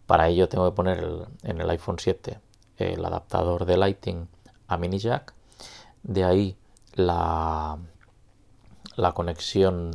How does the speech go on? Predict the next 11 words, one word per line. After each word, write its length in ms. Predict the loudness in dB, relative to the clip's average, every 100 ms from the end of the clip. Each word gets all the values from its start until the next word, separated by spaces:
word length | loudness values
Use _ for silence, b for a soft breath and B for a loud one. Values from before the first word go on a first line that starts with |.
| -6
la 200 | -4 -2
clavija 560 | -2 -2 -4 -2 -2 -2
esta 320 | -6 -6 -6
de 160 | -6
Rode, 420 | -2 0 2 -2 -6 -14 -20 -20 B B B B B B B
eh, 640 | -6 -4 -6 -10 -12 -14 -12
que 80 | -4
me 140 | -2
permite 400 | -2 -4 -4 -4
conectar 400 | -4 -4 2 2
el, 340 | 2 0 -4